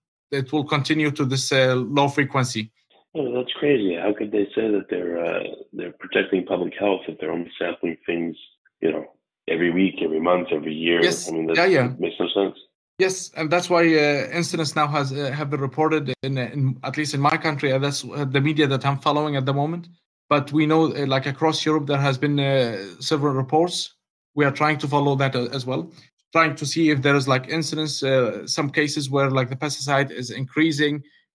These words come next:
Speaker 1: without anybody noticing that. And we are trying to,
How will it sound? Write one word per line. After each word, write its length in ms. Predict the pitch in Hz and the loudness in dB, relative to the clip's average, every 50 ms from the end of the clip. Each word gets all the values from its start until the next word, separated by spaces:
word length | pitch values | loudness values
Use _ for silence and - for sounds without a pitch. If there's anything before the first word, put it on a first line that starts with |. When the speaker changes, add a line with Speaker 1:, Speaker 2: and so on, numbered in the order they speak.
| _ - | _ -2
Speaker 1:
without 540 | 139 143 131 143 143 143 143 139 - - 151 | 0 2 4 6 6 4 4 2 -4 -4 -2
anybody 460 | 135 147 147 147 135 143 139 139 139 | 0 2 2 2 2 2 2 2 2
noticing 480 | 139 143 151 151 - 143 - 156 139 131 | 2 2 2 0 -2 -4 -4 -2 0 2
that. 300 | 135 135 135 139 - - _ _ _ _ _ _ _ _ - | 4 4 4 2 0 -6 _ _ _ _ _ _ _ _ -2
And 140 | 139 135 | 0 2
we 80 | 139 135 | 2 2
are 60 | 131 | 2
trying 260 | 127 - 156 151 143 139 | 2 2 2 2 0 -2
to, 220 | - 143 135 127 | -4 -6 -6 -6